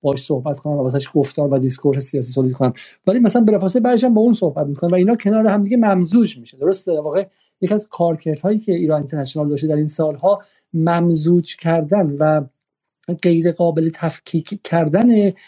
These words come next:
چیزهایی مثل مجاهدین خلق، مثل کموله و دموکرات و تجزیه طلبان مسلح و کارهای مدنی و کارهای به شکلی هنری و کارهای نان وایلنت یا بدون خشونت و اینها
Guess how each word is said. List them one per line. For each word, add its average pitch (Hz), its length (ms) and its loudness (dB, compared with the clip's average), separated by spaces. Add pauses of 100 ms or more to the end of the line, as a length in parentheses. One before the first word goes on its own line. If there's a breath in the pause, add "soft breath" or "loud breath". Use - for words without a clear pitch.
(140 soft breath)
چیزهایی 185 380 0
مثل 220 220 4
مجاهدین 156 520 2
خلق، 165 400 0 (240 soft breath)
مثل 175 260 0
کموله 165 400 2
و 165 100 2
دموکرات 156 540 -2
و 165 200 0
تجزیه 147 320 -4
طلبان 151 380 -2
مسلح 160 600 0 (360 soft breath)
و 240 420 -2
کارهای 190 400 0
مدنی 185 440 2
و 196 80 0
کارهای 170 420 -2
به 175 80 -4
شکلی 185 320 -4
هنری 165 420 0
و 175 80 2
کارهای 165 580 0 (260 soft breath)
نان 165 200 2
وایلنت 156 640 0
یا 180 320 0 (200)
بدون 156 240 0
خشونت 160 480 -2
و 139 60 -2
اینها 160 300 0